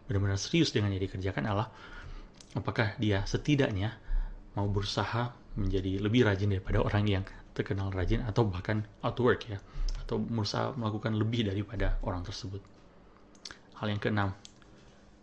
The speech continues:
you are what you consume. Ini hal yang penting yang perlu kita perhatikan, terutama dalam situasi kehidupan kita saat ini. Setiap hari kita diperhadapkan dengan berbagai macam informasi. Kita diperhadapkan dengan pilihan-pilihan. Buku apa yang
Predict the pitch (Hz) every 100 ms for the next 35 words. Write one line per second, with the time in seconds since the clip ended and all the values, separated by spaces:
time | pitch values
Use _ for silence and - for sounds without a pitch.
0 | - - 107 135 107 104 120 127 - -
1 | 104 98 - - 95 - 90 80 - -
2 | - - - - - - - - - 101
3 | 110 95 98 92 95 95 101 92 90 92
4 | 95 95 - 87 98 92 92 92 92 90
5 | - - 92 - 107 104 - - 101 120
6 | 110 101 131 101 - - - - - -
7 | - - - - 123 - 113 127 123 120
8 | 104 - 98 95 - 113 101 95 98 104
9 | 104 139 143 160 131 - 117 110 113 107
10 | 104 - 95 - - - - - - -
11 | - - - - - - - - 98 120
12 | 110 - 107 101 - 107 101 101 107 95
13 | 101 107 98 92 87 117 107 139 - -